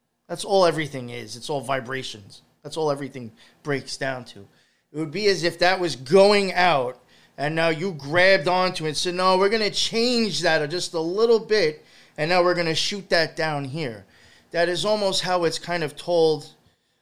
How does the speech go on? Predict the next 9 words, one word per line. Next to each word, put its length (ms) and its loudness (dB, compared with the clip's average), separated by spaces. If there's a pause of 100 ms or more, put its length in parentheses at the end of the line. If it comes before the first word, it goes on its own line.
(180)
um, 320 -4
in 100 -10
some 260 -2
stuff 300 -2
that 80 0
I 100 -2
know 340 -4
in 200 -10
occult. 520 -4